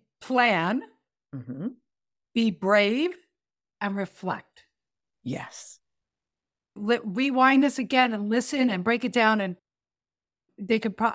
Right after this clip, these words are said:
Speaker 1: I, I have ways you can connect with Clarissa below her website. You can find more about the, the s-, five-step framework and everything she does in her wonderful podcast,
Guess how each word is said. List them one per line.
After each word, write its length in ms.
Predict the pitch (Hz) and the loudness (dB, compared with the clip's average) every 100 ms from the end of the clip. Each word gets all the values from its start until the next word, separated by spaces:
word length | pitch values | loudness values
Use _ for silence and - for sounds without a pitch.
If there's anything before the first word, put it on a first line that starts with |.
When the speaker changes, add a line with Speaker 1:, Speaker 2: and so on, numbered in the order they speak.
| - | 0
Speaker 1:
I, 160 | 208 | 0
I 140 | - 226 | 2 0
have 460 | 208 269 302 247 - _ _ | 2 4 4 2 -8 _ _
ways 380 | 196 226 233 226 | 0 4 4 2
you 80 | 233 | -2
can 180 | - | -6
connect 400 | - 208 214 214 | -6 -2 -2 -2
with 140 | 226 202 | -6 -8
Clarissa 420 | - 202 208 220 | -4 -2 -2 -2
below 500 | 180 180 190 196 190 | -2 0 2 4 2
her 100 | 185 175 | -2 -4
website. 460 | 202 190 - 190 | -4 -4 0 0
You 80 | 202 | -2
can 120 | 220 | -4
find 280 | 185 196 190 - | -2 -2 -2 -6
more 440 | 208 233 247 247 | -4 0 2 2
about 420 | - 180 190 185 - _ _ _ _ _ _ | 0 0 0 0 -6 _ _ _ _ _ _
the, 300 | 202 185 180 - _ _ _ - | -4 -2 -4 -6 _ _ _ -10
the 100 | 180 | -6
s-, 280 | 165 - - - | -6 -6 -10 -4
five-step 500 | 214 202 - 185 - | 0 0 -2 -6 -4
framework 560 | 262 269 254 247 233 | 0 4 4 2 0
and 140 | 180 180 _ | -2 -6 _
everything 360 | 240 247 277 262 | -2 0 0 0
she 120 | - | -2
does 180 | 226 220 | -2 -2
in 100 | 190 | -2
her 160 | - 214 | -2 -4
wonderful 600 | 185 208 240 247 - 208 | -2 2 4 4 2 -2
podcast, 540 | - 214 202 240 226 | 2 0 2 0 -2